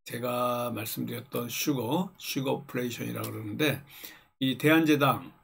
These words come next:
아, 상한가까지 그저께 찍었었는데, 우리가 그동안 대한제당 이렇게 고가놀이 구간에 있다라고 했는데, 이 고가놀이 구간을 뚫고 올라갔습니다.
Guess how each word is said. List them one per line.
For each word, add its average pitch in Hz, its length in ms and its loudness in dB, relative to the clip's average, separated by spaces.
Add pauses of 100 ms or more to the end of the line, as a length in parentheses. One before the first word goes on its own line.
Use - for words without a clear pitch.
(140)
아, 90 380 -12
상한가까지 120 1300 -4
그저께 - 420 -10
찍었었는데, 127 960 -4 (540)
우리가 135 220 0
그동안 139 580 4
대한제당 127 800 -2
이렇게 117 300 -4
고가놀이 127 560 0
구간에 117 360 -4
있다라고 113 640 -6
했는데, 110 240 -6
이 107 100 -4
고가놀이 113 580 -6
구간을 110 640 0
뚫고 139 540 -2
올라갔습니다. 104 800 -2